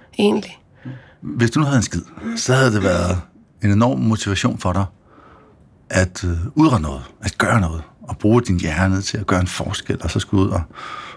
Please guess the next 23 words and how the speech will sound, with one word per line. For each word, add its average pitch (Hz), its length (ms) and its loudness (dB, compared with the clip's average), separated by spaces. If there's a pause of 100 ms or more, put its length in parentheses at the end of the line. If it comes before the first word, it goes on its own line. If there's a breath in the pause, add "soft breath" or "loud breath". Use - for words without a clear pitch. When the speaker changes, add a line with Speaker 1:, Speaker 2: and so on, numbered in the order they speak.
(120)
Speaker 2:
og 98 100 -2
sætte 101 180 2
dit - 80 -8
fingertryk 95 380 2
på, - 140 -14 (200)
øh, 95 260 0
i 87 60 2
verden, 78 240 0
ikke? 127 160 2
Det 120 60 0
er 113 40 4
sådan 92 340 -4 (160)
en 92 80 2
type, - 240 -2
jeg 73 60 0
er. 69 100 -6 (540)
Prisen 123 260 2
er 90 60 4
tit, 90 160 0
at 85 80 2
vi 82 60 0
er 78 40 0
nogle 78 280 -2